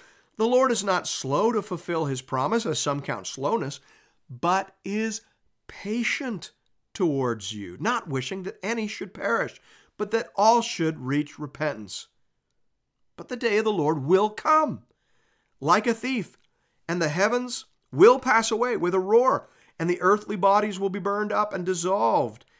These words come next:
and the earth and the works that are done on it will be exposed. Since all these things are thus to be dissolved, what sort of people ought you to be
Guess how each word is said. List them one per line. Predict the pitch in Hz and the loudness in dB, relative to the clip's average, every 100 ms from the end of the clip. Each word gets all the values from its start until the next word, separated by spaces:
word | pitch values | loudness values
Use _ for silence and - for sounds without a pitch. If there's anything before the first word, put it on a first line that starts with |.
| _ - | _ -8
and | 139 | -6
the | 147 | 2
earth | 160 214 196 | 4 4 2
and | 170 | -4
the | |
works | 151 185 202 - | 0 0 0 -4
that | 170 | -2
are | 165 | -2
done | 131 165 185 185 | 0 0 0 -2
on | 170 175 180 170 | -2 -2 -2 -4
it | 170 185 165 | -4 -4 -2
will | 165 180 | 0 2
be | 156 185 180 | 0 -4 -6
exposed. | 170 - - - 190 214 185 120 101 - _ _ _ _ _ _ _ | -6 -6 -6 -2 2 4 2 0 -8 -16 _ _ _ _ _ _ _
Since | - 180 175 | -8 -6 -2
all | 190 233 277 254 226 _ _ | 0 4 2 2 -4 _ _
these | 208 247 233 - | 0 0 0 -4
things | 240 247 208 151 | -4 -4 -4 -4
are | 160 | -4
thus | 165 190 - | -2 -2 -4
to | 170 | -6
be | 185 185 | -6 -8
dissolved, | 160 147 190 202 170 - - _ _ _ | -8 0 2 2 0 -6 -20 _ _ _
what | 240 262 - | 0 2 2
sort | - 226 | 4 4
of | 214 214 | 4 -2
people | 233 226 202 - | -4 0 -2 0
ought | 185 190 185 | 2 2 0
you | 190 | -2
to | 202 | -2
be | 147 247 320 262 104 | 0 2 2 0 -6